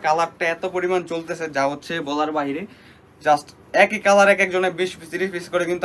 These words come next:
আমাদের কাছে অর্ডার করতেছে। দেখেন এই যে ডিজাইনটা দেখেন just একবারে ইউনিক একটা ডিজাইন থাকবে। তো প্রতিটা ডিজাইনের কিন্তু হান্ড্রেড পার্সেন্ট রং সহকারে গ্যারান্টি থাকবে। এর সাথে থাকবে হচ্ছে কিন্তু দেখেন এই যে এটা হচ্ছে সালোয়ার কাপড়টা, এটা সালোয়ার কাপড়টা, এটা হচ্ছে কিন্তু হাতার কাপড়টা একসাথে থাকতেছে।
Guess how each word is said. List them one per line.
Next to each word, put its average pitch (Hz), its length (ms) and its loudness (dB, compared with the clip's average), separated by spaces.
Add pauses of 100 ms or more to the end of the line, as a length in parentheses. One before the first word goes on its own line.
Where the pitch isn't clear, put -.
আমাদের 143 320 2
কাছে 156 140 -8 (120)
অর্ডার 151 280 6 (120)
করতেছে। 131 340 -10 (100)
দেখেন 123 200 -8 (280)
এই 143 160 2
যে 123 60 -4 (120)
ডিজাইনটা 147 500 2
দেখেন 117 200 -6 (140)
just 143 280 -2 (220)
একবারে 151 380 -2
ইউনিক 156 300 -8
একটা 143 120 -8 (140)
ডিজাইন 131 320 -2
থাকবে। 113 220 -14 (880)
তো 135 60 -12 (100)
প্রতিটা 165 280 -4 (100)
ডিজাইনের 160 380 -4
কিন্তু 165 220 -8 (120)
হান্ড্রেড 151 320 -6
পার্সেন্ট 160 300 -2
রং 151 80 0 (180)
সহকারে 143 300 -4
গ্যারান্টি 139 320 -2
থাকবে। 147 200 -8 (460)
এর 165 160 2
সাথে 165 200 -6
থাকবে 160 200 -6
হচ্ছে 156 200 -10
কিন্তু 156 200 -14
দেখেন 139 240 -8
এই 120 100 -8
যে 110 80 -12 (500)
এটা 143 120 -4
হচ্ছে 160 220 -12
সালোয়ার 156 340 0
কাপড়টা, 165 360 -4 (360)
এটা 139 160 -6
সালোয়ার 160 280 -2
কাপড়টা, 175 340 -6
এটা 151 100 -2
হচ্ছে 147 160 -10
কিন্তু 156 200 -8
হাতার 135 300 -2
কাপড়টা 127 340 -8
একসাথে 143 300 -12
থাকতেছে। 147 340 -10